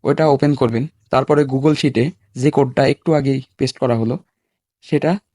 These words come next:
এখানেও পেস্ট করবেন। এরপরে গেট কোডে ক্লিক করবেন। এখন একটা কোড পাবেন, যার সবগুলো সংখ্যার সমন্বয়ে তৈরি। এটা কপি করে Facebook লাইটে পেস্ট করবেন এবং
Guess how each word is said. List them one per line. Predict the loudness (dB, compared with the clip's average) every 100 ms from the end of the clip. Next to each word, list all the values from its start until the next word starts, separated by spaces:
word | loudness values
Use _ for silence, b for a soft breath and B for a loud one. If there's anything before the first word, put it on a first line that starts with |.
| _
এখানেও | -6 -2 -2 0
পেস্ট | -2 0
করবেন। | -4 -2 -6 _ _ b b b
এরপরে | -2 0 2 0 -4 _ _ _
গেট | -2 -2 -2
কোডে | 0 2 2
ক্লিক | 0 0
করবেন। | -2 -2 -4 -6 _ _ _ _ _ _ _ _ _ -6
এখন | -2 0
একটা | 0 0
কোড | 2 2
পাবেন, | 2 0 0 -4 _ _ _ _
যার | -4 0 -2
সবগুলো | 0 -2 2 0 0 -4 0
সংখ্যার | 2 2 0
সমন্বয়ে | 2 2 2 2 2
তৈরি। | 0 0 -6 _ _ _ _ _ _ _ _ _ _ _ _ _ _ _ _ _ _
এটা | 0 2
কপি | 2 2 2
করে | 2 0 -2 _ _ _
Facebook | -2 0 0 0
লাইটে | 0 2 0
পেস্ট | -2 0
করবেন | 0 0 -2 -4 _
এবং | -6 -2